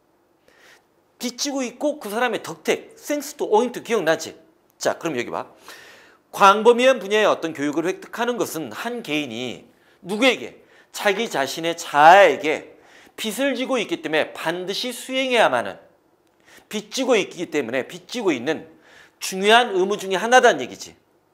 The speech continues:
그러면 우리의 자아가 성숙해지고 발전해지기 위해서 뭐가 필요하다는 거야? 이걸 수단 목적의 논리로 얘기해봐. 우리의 자아가 성숙하고 발전하고 내가 자아에 대해서 지고 있는 빚을 갖고 자아가 제대로 발전하게 하도록 하기 위해서는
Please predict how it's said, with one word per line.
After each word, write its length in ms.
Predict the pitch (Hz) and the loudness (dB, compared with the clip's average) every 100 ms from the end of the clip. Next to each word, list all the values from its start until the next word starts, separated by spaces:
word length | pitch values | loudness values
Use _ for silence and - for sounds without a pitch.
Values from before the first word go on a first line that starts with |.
| _ _ _ | _ _ _
그러면 340 | 160 143 95 - _ _ _ - _ | -8 -8 -10 -18 _ _ _ -20 _
우리의 340 | 185 196 220 220 | -4 2 2 0
자아가 500 | - 131 139 143 233 | -2 2 4 2 -2
성숙해지고 600 | - 240 - 220 185 190 | -4 -14 -12 -12 -6 -4
발전해지기 580 | 120 117 139 131 117 120 | -4 -6 -8 -8 -10 -10
위해서 180 | 120 | -10
뭐가 320 | 117 117 139 156 | -8 -2 -2 -2
필요하다는 460 | 156 123 87 80 | -4 -6 -6 -10
거야? 100 | - 196 | -12 -8
이걸 140 | 190 | -8
수단 300 | 190 - 262 | -6 -2 -2
목적의 340 | 233 - 208 151 | -4 -8 -8 -8
논리로 360 | 123 120 92 | -8 -10 -12
얘기해봐. 380 | 82 - 78 76 _ - - - - - | -14 -18 -18 -18 _ -20 -20 -20 -20 -8
우리의 360 | 208 226 233 | 0 0 0
자아가 460 | 233 139 143 147 165 | -2 2 2 2 0
성숙하고 500 | 165 226 - 208 175 | -2 -12 -6 -4 -2
발전하고 600 | 117 120 139 98 85 - - - | -6 -4 -4 -4 -6 -14 -20 -8
내가 280 | 156 180 214 | 0 4 4
자아에 600 | - 151 156 170 185 170 | 4 6 8 8 4 2
대해서 420 | 170 175 175 202 | 0 0 -2 -4
지고 280 | 208 160 180 | -6 -6 -4
있는 220 | 175 175 | -4 -8
빚을 260 | 139 151 165 | -10 -10 -8
갖고 540 | 113 117 - 214 220 - - | -8 -8 0 0 0 -12 -18
자아가 440 | - 165 165 175 185 | 2 6 8 6 2
제대로 340 | 143 147 160 | 0 -4 -4
발전하게 800 | - 127 147 156 147 147 190 - | -2 -6 -4 -4 -2 -2 -4 -6
하도록 460 | - 220 233 233 - | -8 -2 -2 -2 -8
하기 240 | 202 196 | -8 -6
위해서는 580 | 143 143 165 220 269 | -4 -4 -2 -4 -6